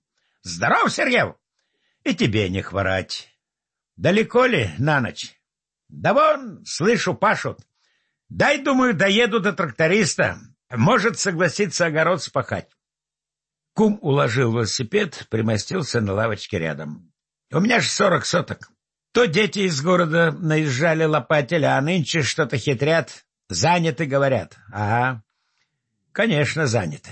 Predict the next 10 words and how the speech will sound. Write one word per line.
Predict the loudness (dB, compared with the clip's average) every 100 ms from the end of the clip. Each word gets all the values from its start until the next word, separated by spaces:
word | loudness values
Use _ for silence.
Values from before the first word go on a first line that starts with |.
| -20 -20 -14 -2
И | 2
я | 2 2
б | 0
тоже | -2 0 -4 -2
на | 0
их | 0 0
месте | -2 -2 -6 -10
занятым | -8 -4 -2 -2 -6 -8 -4
прикинулся». | -4 -4 -8 -8 -10 -12 -12 _ _ -4
Хе. | -4